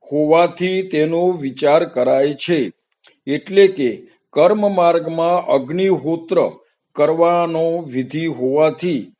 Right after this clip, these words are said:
સંન્યાસ કરવાનો સમય જ આવતો નથી.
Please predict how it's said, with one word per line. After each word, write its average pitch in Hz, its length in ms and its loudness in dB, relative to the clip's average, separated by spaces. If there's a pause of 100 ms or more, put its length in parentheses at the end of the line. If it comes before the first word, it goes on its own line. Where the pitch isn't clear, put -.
(220)
સંન્યાસ 160 760 -2
કરવાનો 160 680 -2
સમય 151 520 0
જ 135 120 -14 (100)
આવતો 127 560 -2
નથી. 143 480 -6